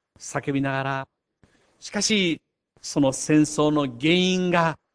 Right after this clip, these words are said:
そう叫んでいる人の心の中にあることを、私たちは見失って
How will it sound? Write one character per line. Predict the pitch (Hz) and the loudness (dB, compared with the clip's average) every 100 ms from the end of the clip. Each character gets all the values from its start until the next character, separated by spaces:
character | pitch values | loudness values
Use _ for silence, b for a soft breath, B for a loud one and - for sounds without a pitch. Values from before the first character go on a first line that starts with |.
| _ _ - | _ _ -8
そ | - 247 254 | 6 10 10
う | |
叫 | 240 233 233 294 | 8 0 2 4
ん | 294 285 | 4 4
で | 285 285 277 | 4 2 2
い | 262 | 2
る | 247 | 2
人 | 180 - 233 | 2 2 6
の | 233 220 B B _ | 6 4 B B _
心 | - 240 311 311 | -10 0 2 6
の | 285 269 | 6 6
中 | 269 269 254 | 4 4 2
に | 240 | 4
あ | 196 | 4
る | 208 196 | 4 4
こ | 175 | 2
と | 170 170 160 | 2 4 4
を、 | - b b _ _ _ _ _ _ _ _ _ | 2 b b _ _ _ _ _ _ _ _ _
私 | 131 117 | -10 -10
た | - | -10
ち | - | -10
は | 117 117 | -8 -6
見 | 123 | -4
失 | 190 190 214 208 | -4 -6 -10 -8
っ | 196 | -10
て | - _ - 175 170 151 | -12 _ -6 -4 -4 -6